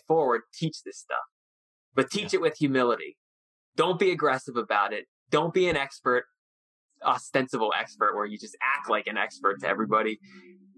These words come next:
Speaker 1: but be gentle about it. And if people come along and say, "I wanna learn this," be attentive to that and be really receptive and be willing to share that information. Because when you do share this information,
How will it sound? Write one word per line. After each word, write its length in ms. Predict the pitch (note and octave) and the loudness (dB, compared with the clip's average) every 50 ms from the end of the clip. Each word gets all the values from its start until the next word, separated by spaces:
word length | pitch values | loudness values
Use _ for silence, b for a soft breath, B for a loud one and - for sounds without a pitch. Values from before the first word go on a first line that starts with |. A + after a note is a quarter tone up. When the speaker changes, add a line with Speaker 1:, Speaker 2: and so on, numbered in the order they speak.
| - - - - - | -20 -20 -6 0 0
Speaker 1:
but 100 | F#3+ F3 | 2 2
be 120 | A#3+ A3+ | 0 0
gentle 420 | E3+ G3 G3 G3+ G3+ F#3 D3+ A#2 | 0 0 0 2 2 2 2 2
about 300 | G#2+ F#2 F2+ E2+ D2 - | 0 0 -2 -2 -2 -4
it. 140 | C#2+ C#2 D#2+ - - - | -6 -8 -8 -10 -10 -6
And 160 | C3 C3 C3+ | -2 0 0
if 80 | C#3 C#3 | 0 2
people 220 | D#3+ E3+ E3+ F3+ | 0 0 0 0
come 180 | - - E3 E3 | 0 0 0 2
along 360 | D#3 D3 C3+ C3+ C#3 C#3+ C#3 | 2 4 4 2 2 2 0
and 80 | C3 - | -2 -2
say, 160 | - C3+ A#2+ | 0 0 2
"I 80 | B2+ | 2
wanna 280 | C3+ C#3 D3 D3+ D3 C#3 | 2 2 2 2 2 2
learn 300 | B2+ C3+ C#3 C#3 C3+ A#2+ | 2 2 2 0 0 -2
this," 320 | G#2 G2+ G#2 - - - _ _ _ _ _ _ _ _ _ _ _ _ - _ _ _ _ _ _ - | -4 -6 -8 -10 -14 -20 _ _ _ _ _ _ _ _ _ _ _ _ -20 _ _ _ _ _ _ 0
be 140 | F3 F#3 | 2 2
attentive 440 | F3+ E3 - D3+ D3+ D#3 C#3+ - A2+ - - - | 2 0 0 -2 -2 -2 -2 -4 -6 -8 -10 -18
to 80 | - | -14
that 280 | D#2+ D2 C#2+ C2 B1+ - _ _ - - B2 | -10 -6 -6 -6 -6 -8 _ _ -8 -4 0
and 280 | B2 A#2+ A#2+ A#2 A2+ - | 2 2 2 2 2 2
be 120 | C#3 C#3+ | 2 4
really 320 | C3+ C3+ D#3 E3+ E3 E3 | 4 4 4 4 4 2
receptive 640 | D#3 D3 C3+ - - C3+ C3 - - C3 B2+ B2+ A#2+ | 2 0 0 0 0 0 0 0 0 0 2 2 2
and 120 | B2 B2 A#2 | 0 0 2
be 120 | C3+ C#3 | 2 2
willing 300 | C3 C3 C#3 C3 C3 B2+ | 4 4 2 2 2 0
to 60 | A#2+ A#2 | -2 -4
share 220 | - - A#2+ A#2+ | -2 0 0 2
that 140 | A#2 A2+ G#2+ | 2 2 0
information. 640 | A2 G#2 G#2 G#2 G2+ G2 G2 G2 G2 - F#2 F#2 F#2 | -2 -4 -6 -6 -6 -6 -6 -8 -8 -12 -16 -16 -16
Because 300 | F#2+ - - A2 G#2+ - | -10 -6 -4 -4 -2 2
when 160 | A#2 B2 C3+ | 2 2 4
you 120 | C3+ A#2+ | 2 2
do 180 | - F#3+ A3+ A3+ | 2 2 0 0
share 240 | - - D3 B2 A#2+ | 0 0 0 0 0
this 160 | A#2 A#2 - | 0 -2 -4
information, 640 | A#2 - - G#2 G2+ G2 G2 G2 - - F#2+ G2 | -6 -6 -6 -4 -4 -4 -6 -6 -6 -6 -6 -6